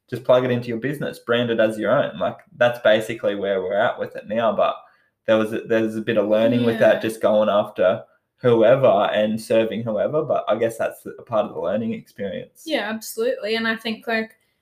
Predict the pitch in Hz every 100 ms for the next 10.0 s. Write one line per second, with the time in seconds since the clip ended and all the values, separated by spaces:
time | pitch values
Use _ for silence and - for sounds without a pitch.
0 | _ - 240 220 - - _ _ _ -
1 | 214 226 214 214 - - _ _ _ _
2 | 277 254 220 180 220 220 - - - 226
3 | 220 - 214 214 220 - 220 208 - 214
4 | 208 202 196 202 202 202 202 202 202 220
5 | 208 202 202 202 208 202 196 196 196 -
6 | 107 101 101 107 110 - - _ _ _
7 | _ _ _ _ 120 - - 220 214 123
8 | 113 - 120 110 120 117 104 104 - 208
9 | 196 - - 208 208 180 175 135 123